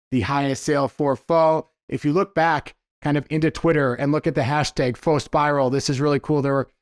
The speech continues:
tons of derivatives that were being made all over Twitter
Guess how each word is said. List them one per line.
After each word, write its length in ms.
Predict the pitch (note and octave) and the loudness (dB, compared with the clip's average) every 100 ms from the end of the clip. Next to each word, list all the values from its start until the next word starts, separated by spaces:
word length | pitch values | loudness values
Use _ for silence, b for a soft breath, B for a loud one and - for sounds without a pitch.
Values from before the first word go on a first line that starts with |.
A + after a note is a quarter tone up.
| _ | _
tons 300 | - F3+ F3 | -2 0 2
of 140 | E3 | -2
derivatives 600 | B2+ C#3+ D#3 C#3+ C#3 C3 | 0 2 2 0 -2 0
that 100 | C3 | -2
were 120 | C3+ C3+ | 0 0
being 240 | C#3 C#3 | -2 -2
made 180 | C#3 C#3 | 0 -2
all 320 | C#3 D3+ D3 | 0 2 2
over 240 | D3 C3+ | 2 0
Twitter 440 | B2+ D3+ C#3 C3+ | -2 -2 0 -2